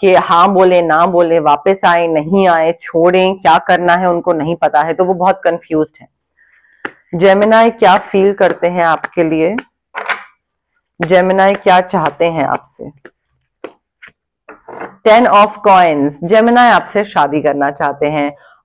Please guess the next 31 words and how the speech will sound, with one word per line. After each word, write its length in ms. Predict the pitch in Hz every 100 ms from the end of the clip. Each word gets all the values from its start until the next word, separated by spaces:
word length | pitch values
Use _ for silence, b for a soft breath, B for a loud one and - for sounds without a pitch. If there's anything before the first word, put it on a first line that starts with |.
| 165
अ, 100 | 175
वो 320 | 160 185 208
अभी 300 | 180 175 196
अपनी 260 | 190 196 196
financial 560 | 185 165 170 180 208
stability 540 | 202 180 170 185 185 185
पे 100 | 180
work 340 | 143 175 202
कर 140 | 214 196
रहे 200 | 196 202
हैं 280 | 202 214 220
और 240 | 165 170
वो 120 | 180
चीज 320 | 185 185 180
improve 400 | 151 160 180 208
भी 160 | 190 202
हो 180 | 190 185
रही 220 | 175 185
है 140 | 196 196 -
और 200 | 220 233
वो 140 | 233
चाहते 360 | 233 220 196 196
हैं 140 | 196
कि 80 | 196
आप 180 | 180 185
उनके 240 | 180 190
लाइफ 260 | 165 151 151
लॉन्ग 180 | 180 185
partner 380 | 185 147 139 156
बन 300 | 147 139 143
जाएं। 280 | 147 131